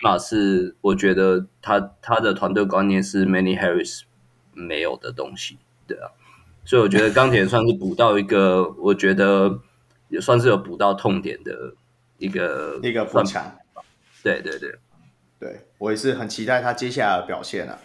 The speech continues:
Speaker 2: 好，那我们就接续，我们刚好延续一下，讲一下他后来就是在十二月四号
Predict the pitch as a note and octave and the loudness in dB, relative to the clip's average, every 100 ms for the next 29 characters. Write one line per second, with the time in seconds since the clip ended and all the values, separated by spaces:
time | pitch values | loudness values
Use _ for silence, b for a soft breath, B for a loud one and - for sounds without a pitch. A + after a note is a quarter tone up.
0 | B B B G2+ G2 B2+ C3 G#2 A#2+ C3+ | B B B -2 0 0 0 -2 -2 -4
1 | C3+ - - E3+ E3 F#3+ C3 - G#2 G#2 | -4 -10 -2 0 0 -2 -4 -4 -4 -2
2 | C#3+ C#3+ G#2+ F2 F2+ G2+ A#2 C#3 G#2 A2 | -2 -2 -4 -6 -8 -8 -8 -8 -8 -2
3 | A2 F#2+ A2 G2+ G#2 C3+ A#2 C3 C3 E3+ | -2 -2 -6 -8 -2 -2 0 -4 -2 0
4 | B2+ G2+ G2+ B B B - C3 C3 C#3+ | 2 2 -2 B B B -4 -2 0 2
5 | B2+ A#2 A2+ - B2+ D3 D3+ A#2 G#2+ - | 2 0 -2 -2 2 2 2 0 -2 -2
6 | - C3 G#2 C3+ F#2+ D2 - | -2 -2 -2 0 0 -2 -12